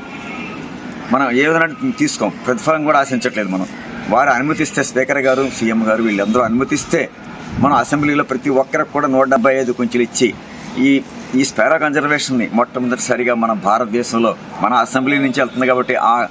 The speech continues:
ఆ, ఆ కీర్తి మన ఆంధ్రప్రదేశ్ అసెంబ్లీకే దక్కుతుంది. అంచేత మా విన్నపం ఏంటంటే ముఖ్యమంత్రి గారికి, స్పీకర్ గారికి, డిప్యూటీ సీఎం గారికి,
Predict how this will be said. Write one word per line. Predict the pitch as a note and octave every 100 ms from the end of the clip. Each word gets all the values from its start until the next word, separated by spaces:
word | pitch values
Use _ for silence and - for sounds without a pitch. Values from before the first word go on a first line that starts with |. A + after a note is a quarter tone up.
| - - - - -
ఆ, | A#2+ A#2+ - -
ఆ | A2+
కీర్తి | - - D3+ F3+ - C3+ - - - - -
మన | A#2+
ఆంధ్రప్రదేశ్ | G#2+ A2+ C3 C3 B2 C3+
అసెంబ్లీకే | G#2+ B2 B2 B2+ C3
దక్కుతుంది. | A#2 - A#2+ G#2 A2+ - - -
అంచేత | A2 A#2 B2
మా | C#3 A#2+ A#2+
విన్నపం | G#2+ C3 B2 B2
ఏంటంటే | A#2 A2+
ముఖ్యమంత్రి | A#2 G2 A2 A2 A2
గారికి, | G#2+ F#2+
స్పీకర్ | G#2 G2 G#2 G2+
గారికి, | A2 - A2
డిప్యూటీ | - - - - -
సీఎం | A2+ A2+ G#2+ G2
గారికి, | G2+ B2